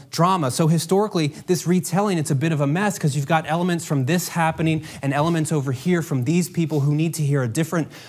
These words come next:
uh, story or approach in order to be, um, informed and encouraged.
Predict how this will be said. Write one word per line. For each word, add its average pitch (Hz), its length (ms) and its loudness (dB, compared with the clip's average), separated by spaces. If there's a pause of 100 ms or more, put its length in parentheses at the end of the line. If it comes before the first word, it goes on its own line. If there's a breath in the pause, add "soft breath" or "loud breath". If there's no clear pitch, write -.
(120)
uh, 135 220 0
story 170 440 0
or 139 140 0
approach 160 520 -2 (220 loud breath)
in 143 100 2
order 160 280 2
to 151 180 -2
be, 135 400 0 (180 loud breath)
um, 117 360 -4 (240)
informed 170 880 0
and 143 120 0
encouraged. 127 1160 -2